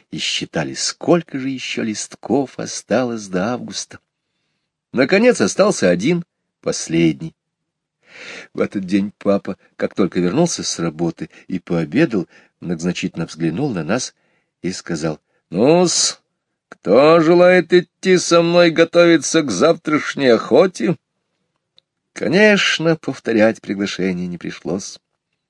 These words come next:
Мы с Сережей бросились со всех ног в кабинет и уселись возле письменного стола. Папа достал из ящика все охотничьи припасы: порох, дробь, гильзы, пыжи —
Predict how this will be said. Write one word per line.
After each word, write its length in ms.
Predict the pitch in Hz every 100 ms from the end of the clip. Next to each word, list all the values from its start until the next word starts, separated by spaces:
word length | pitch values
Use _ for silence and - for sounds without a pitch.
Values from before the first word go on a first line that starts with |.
| _ -
Мы 160 | 92 87
с 60 |
Сережей 720 | - - - - 87 90 78 73
бросились 580 | 71 117 - - 73
со 160 | - 82
всех 320 | - 104 -
ног 320 | 92 117 101
в 60 | -
кабинет 640 | 87 82 90 110 127 -
и 40 | 90
уселись 840 | 85 - - - 156 135 123 -
возле 320 | 107 117 101 107
письменного 720 | - 95 - - 90 90 90
стола. 440 | - - 87 78 _ _ _ _ _ _ _ _ _ _ _ _ _
Папа 520 | - 82 101 120 - 117
достал 400 | 117 - 117 120
из 160 | 113
ящика 580 | 90 95 117 - - 127
все 440 | - - 95 110 - _ _ -
охотничьи 600 | 107 - 117 117 107 120
припасы: 600 | 104 110 104 90 - - _ _ _
порох, 580 | - 113 127 92 - -
дробь, 580 | 80 87 101 117 - -
гильзы, 680 | 87 80 123 120 90 92 -
пыжи — 500 | - 95 80 117 127